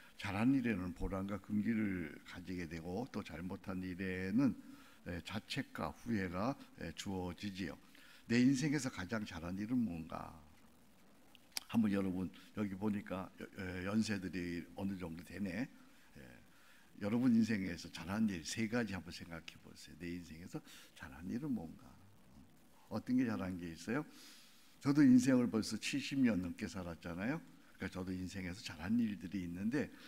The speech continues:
세 가지로는 안 되고 한 일곱 가지 정도 되더라고요. 그래서 저는 일곱 가지 한번 여러분과 나눠보겠습니다.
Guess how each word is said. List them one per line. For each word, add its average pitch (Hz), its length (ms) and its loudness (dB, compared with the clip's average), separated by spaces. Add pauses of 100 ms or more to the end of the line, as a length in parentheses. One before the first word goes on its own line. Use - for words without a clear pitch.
(120)
세 127 260 4
가지로는 131 540 4
안 92 180 0
되고 104 160 0
한 87 160 -6
일곱 127 380 2
가지 117 340 0
정도 85 260 -2
되더라고요. 76 600 -8
그래서 82 200 -16
저는 92 280 -8 (260)
일곱 127 440 4
가지 80 480 -4
한번 85 440 -12 (160)
여러분과 87 400 -10
나눠보겠습니다. 87 1000 -10